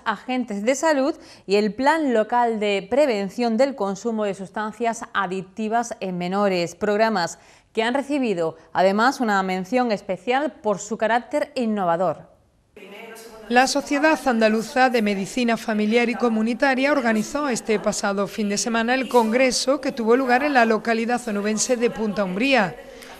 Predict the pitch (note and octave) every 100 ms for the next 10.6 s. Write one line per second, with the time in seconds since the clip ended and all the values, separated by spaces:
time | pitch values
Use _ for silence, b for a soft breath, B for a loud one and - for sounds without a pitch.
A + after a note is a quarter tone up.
0 | - B3 C4 C4+ C4+ C4+ B3+ B3+ B3+ A#3+
1 | A#3 C#4 C4+ A3+ D4 C#4 A3+ A3 A#3 A3+
2 | - A3 - A3+ A3+ C4+ A#3 A3 B3+ C4
3 | A3 - G3+ G3 G3+ A#3+ - C4 D4 B
4 | B B A3+ A3+ B3+ C4 D4 D4 B3+ B3+
5 | B3 B3 C4 B3+ A#3+ - A3 A3 C4 C4
6 | A#3 G#3+ G#3 G#3+ A#3+ A3 A3 C4+ C4 G#3
7 | - C4 C#4 B3 F3+ B B - F3+ G3+
8 | A3 A3+ C4 B3 A#3 A#3+ A#3 A#3 C4+ C#4
9 | C#4 B3 A3+ A3+ A#3+ A3+ B3 A#3+ A3 -
10 | A#3 C4 C4 A#3 C#4